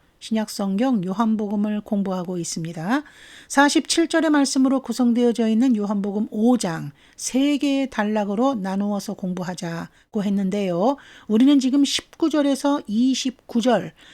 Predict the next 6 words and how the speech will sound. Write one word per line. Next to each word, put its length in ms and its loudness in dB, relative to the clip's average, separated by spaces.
아들의 600 2
권한이라는 880 0
제목으로 480 -4
두 280 -2
번째 480 0
단락을 600 -2